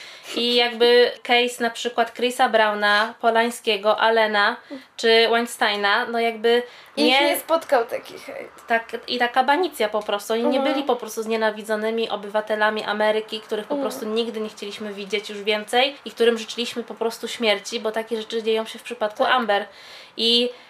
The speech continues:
Speaker 1: ja, e, przeczytałam też takiego tweeta, który po prostu mnie zmroził, że wszyscy pamiętamy zdjęcia pobitej Rihanny, które po prostu,
Speaker 2: No.
Speaker 1: jak sobie tylko je przypomnisz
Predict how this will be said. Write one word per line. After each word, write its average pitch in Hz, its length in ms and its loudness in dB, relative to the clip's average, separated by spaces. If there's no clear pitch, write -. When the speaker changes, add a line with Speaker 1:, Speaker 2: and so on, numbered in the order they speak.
Speaker 1:
ja, 233 300 2
e, 233 80 0
przeczytałam 247 480 -4
też 247 120 -8
takiego 247 400 -4
tweeta, 247 440 -2
który 247 240 -2
po 254 120 -6
prostu 254 300 -8
mnie 262 220 -2
zmroził, 233 480 -2
że 220 360 4
wszyscy 277 280 -12
pamiętamy 240 560 0
zdjęcia 226 580 0
pobitej 226 500 0
Rihanny, 214 440 0
które 233 260 -4
po 233 120 -6
prostu, 240 560 0
Speaker 2:
No. 180 360 -4
Speaker 1:
jak 233 160 2
sobie 269 200 -4
tylko 269 240 -4
je 254 120 2
przypomnisz 240 920 -2